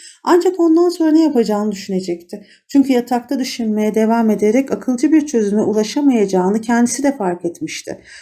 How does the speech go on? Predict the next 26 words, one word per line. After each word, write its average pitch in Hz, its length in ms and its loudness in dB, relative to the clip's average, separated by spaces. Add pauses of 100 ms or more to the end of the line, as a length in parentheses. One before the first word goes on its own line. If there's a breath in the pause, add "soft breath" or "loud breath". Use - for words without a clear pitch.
(140)
Çok 339 260 -2
defa 226 320 -2
yatakta 220 500 -6
ters 339 320 -4
yatmaktan 214 580 -6
ağrılar 196 480 0
hissettiğini, 180 760 -6 (280 loud breath)
ancak 302 400 2
ayağa 240 260 0
kalktığında 254 720 -2
bunun 220 180 4
sadece 311 580 2
bir 240 160 -2
kuruntu 220 400 0
olduğunu, 190 600 2 (200)
yaşadığını 208 540 0
anımsadı. 185 600 -2 (260 loud breath)
Ve 294 80 2
şimdi 302 300 4
de 254 120 0
bu 302 80 -4
kuruntudan 269 600 0
nasıl 302 260 0
kurtulacağını 214 680 0
merak 226 400 0
ediyordu. 208 460 -2